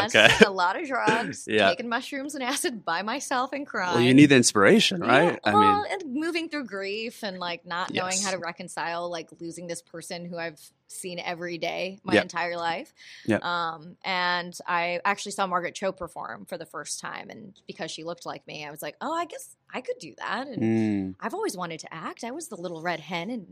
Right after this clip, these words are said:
Speaker 1: when I was five in the school play. Maybe I'm a star. <laughs> And
Speaker 2: <laughs>
Speaker 1: so just started pursuing it.
Speaker 2: And that was, like, your, one of the first times you've seen someone that's looked similar to you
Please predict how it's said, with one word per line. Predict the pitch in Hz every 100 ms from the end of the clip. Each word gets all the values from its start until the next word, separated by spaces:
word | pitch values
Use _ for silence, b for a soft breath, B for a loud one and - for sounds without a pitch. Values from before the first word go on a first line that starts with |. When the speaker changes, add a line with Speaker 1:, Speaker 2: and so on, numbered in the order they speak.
| -
Speaker 1:
when | 190
I | 170
was | 156
five | - 170 165 233
in | 277
the | 185
school | - - 180
play. | 165 180 160 175 262
Maybe | 220 294
I'm | 330
a | 254
star. | - 277 330 415 160 151 _ B B
<laughs> | -
And | 180 151 127 131 120 - -
Speaker 2:
<laughs> | -
Speaker 1:
so | 196
just | 190 -
started | - 208 185
pursuing | - - 277 160
it. | 151 123 B B -
Speaker 2:
And | 117
that | 117 117
was, | 113 110
like, | 104
your, | 110 107 104
one | 101 104
of | 90
the |
first | 90 107 98 -
times | 104 95
you've | 92 92
seen | - 98 92 90 - _ _ _ _ -
someone | - 110 104
that's | 95 95 - 104
looked | 95 -
similar | 131 123 110
to | 101 104
you | 95 92 90 92